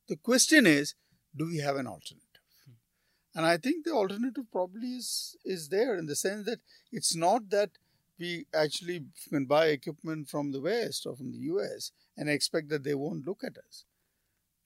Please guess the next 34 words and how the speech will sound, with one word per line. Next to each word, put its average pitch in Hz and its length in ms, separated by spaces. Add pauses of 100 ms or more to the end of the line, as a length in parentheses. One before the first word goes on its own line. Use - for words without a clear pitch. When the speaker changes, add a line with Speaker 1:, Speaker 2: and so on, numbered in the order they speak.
(220)
Speaker 1:
The 160 120
point 254 440
is, 208 340 (680)
which 160 320
is, 226 380 (120)
uh, 160 100
from 160 200
a, 143 140 (140)
purely 180 340
from 156 220
the 143 120
point 151 340
of 131 100 (180)
view 143 220
of 123 100
securing 175 720
ourselves, 131 540 (500)
which 147 260
is 180 100
a 175 60
better 135 300
choice. - 580
And 131 120
Speaker 2:
Hmm. - 20
Speaker 1:
that, 156 220
that 220 240
choice 170 280
is 156 140
therefore 135 300
strategically 139 720
points 165 380
towards 147 360
the 135 80
fact 143 280